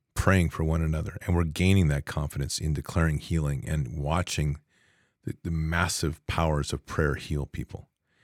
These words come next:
And it isn't one person, it's us together as a community. And some of these are exclusive to Bard's Nation, and others are part of other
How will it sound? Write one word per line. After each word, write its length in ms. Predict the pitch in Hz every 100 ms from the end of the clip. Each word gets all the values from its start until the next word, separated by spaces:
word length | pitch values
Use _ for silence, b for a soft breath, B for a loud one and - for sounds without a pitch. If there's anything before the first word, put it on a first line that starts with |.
| b b b
And 100 | -
it 40 | 85
isn't 200 | 110 120
one 180 | 92 90
person, 540 | - 78 - 78 78 - _
it's 240 | - - - -
us 260 | 85 -
together 580 | - - 71 71 69 69 -
as 100 | 78
a 40 |
community. 580 | 78 - 76 73 64 - _ _ b b b b b
And 120 | - 78
some 220 | - 143
of 80 | 139
these 160 | 90
are 100 | 82
exclusive 600 | 78 - - 95 110 104
to 80 | 90
Bard's 360 | 78 78 71 -
Nation, 360 | 67 - -
and 120 | 87
others 260 | 76 78 76
are 80 | 78
part 340 | - 80 76
of 100 | 73
other 220 | 73 73